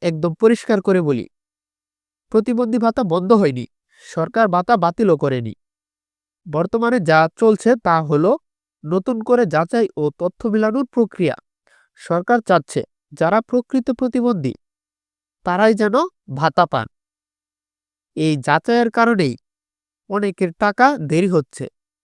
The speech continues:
এই প্রশ্নটা অনেকেই করেছেন, হঠাৎ করে কেন নতুন করে আবার যাচাই করা হচ্ছে? অনেক জায়গায় ভুল এনআইডি দেওয়া হয়েছে,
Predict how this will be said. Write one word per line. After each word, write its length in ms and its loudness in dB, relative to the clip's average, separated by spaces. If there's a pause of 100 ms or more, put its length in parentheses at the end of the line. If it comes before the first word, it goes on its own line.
(320)
এই 120 -4
প্রশ্নটা 540 -2 (200)
অনেকেই 400 -2
করেছেন, 440 0 (480)
হঠাৎ 320 -2 (100)
করে 220 2
কেন 280 -4
নতুন 380 -2
করে 200 2 (120)
আবার 280 0
যাচাই 320 0
করা 220 2
হচ্ছে? 320 -8 (1300)
অনেক 300 -2
জায়গায় 320 2
ভুল 300 0 (100)
এনআইডি 360 0
দেওয়া 240 2
হয়েছে, 360 -2